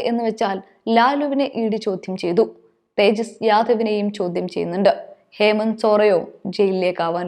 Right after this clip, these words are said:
പോകുന്നു. എന്നെ അൻപത്തഞ്ച് മണിക്കൂർ ചോദ്യം ചെയ്തു. അപ്പോൾ പിന്നെ യാതൊരു സമ്മർദ്ദവുമില്ലാതെ നിതീഷ് സഖ്യം വിട്ട് എന്ന് കരുതാനാവില്ല എന്ന് ഏറെ ബലവത്തായ ഒരു ഉത്തരം തന്നെയാണ് രാഹുൽ നൽകുന്നത്. കൂടാതെ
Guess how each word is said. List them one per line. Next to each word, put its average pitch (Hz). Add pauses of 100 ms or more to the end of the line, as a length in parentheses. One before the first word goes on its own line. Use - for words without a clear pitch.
പോകുന്നു. 175 (760)
എന്നെ 254 (380)
അൻപത്തഞ്ച് 302
മണിക്കൂർ 254 (120)
ചോദ്യം 208
ചെയ്തു. 170 (260)
അപ്പോൾ 311
പിന്നെ 262 (120)
യാതൊരു 269
സമ്മർദ്ദവുമില്ലാതെ 226 (100)
നിതീഷ് 226
സഖ്യം 277
വിട്ട് 247 (180)
എന്ന് 226
കരുതാനാവില്ല 220 (340)
എന്ന് 220 (680)
ഏറെ 240 (240)
ബലവത്തായ 277
ഒരു 220
ഉത്തരം 277
തന്നെയാണ് 175 (340)
രാഹുൽ 311
നൽകുന്നത്. 175 (460)
കൂടാതെ 330